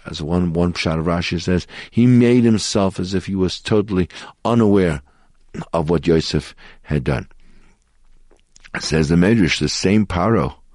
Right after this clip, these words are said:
who could turn around and say, "Asher lo yodas Yosef," who, who wasn't prepared to acknowledge the great things that Yosef had done,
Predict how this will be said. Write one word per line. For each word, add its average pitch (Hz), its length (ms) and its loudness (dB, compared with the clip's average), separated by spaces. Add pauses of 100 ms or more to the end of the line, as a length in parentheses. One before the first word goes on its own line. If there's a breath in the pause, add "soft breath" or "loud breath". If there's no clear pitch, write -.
(360 loud breath)
who 92 160 -2
could - 200 -2
turn 98 200 2
around 92 320 0
and 80 140 -4
say, 87 140 -2
"Asher 82 260 -4
lo 78 120 -2
yodas 87 540 0
Yosef," 95 440 -4
who, 85 120 -8 (300 loud breath)
who 92 120 -4
wasn't 98 380 0
prepared 98 520 0 (320 loud breath)
to 90 140 0
acknowledge 87 600 0
the 80 80 -6
great 90 280 -4
things 98 280 -4
that 95 180 -4
Yosef 127 440 -2
had 87 140 -4
done, 90 240 -6